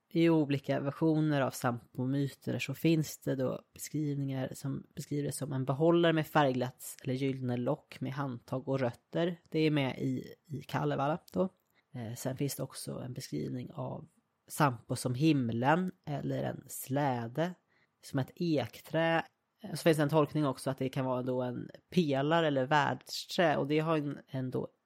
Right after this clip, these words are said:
etymologisk koppling. Och, eh, hur var det nu att då den här pelaren skulle vara kopplad till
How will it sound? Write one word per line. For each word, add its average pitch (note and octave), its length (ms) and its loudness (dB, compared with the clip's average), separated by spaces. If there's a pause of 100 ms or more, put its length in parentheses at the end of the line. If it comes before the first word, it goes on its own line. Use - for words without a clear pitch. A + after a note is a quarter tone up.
etymologisk C#3+ 1040 2
koppling. - 600 -4 (420)
Och, C#3+ 380 -4 (560)
eh, D3+ 280 -2
hur D3 140 -2
var D3 260 6
det C#3 100 0
nu B2 420 -4
att - 440 -6 (380)
då C#3+ 120 0
den C3+ 100 0
här A#2+ 80 -2
pelaren C#3+ 720 2
skulle B2+ 340 -4
vara B2+ 140 -2
kopplad - 840 -2
till B2+ 280 -4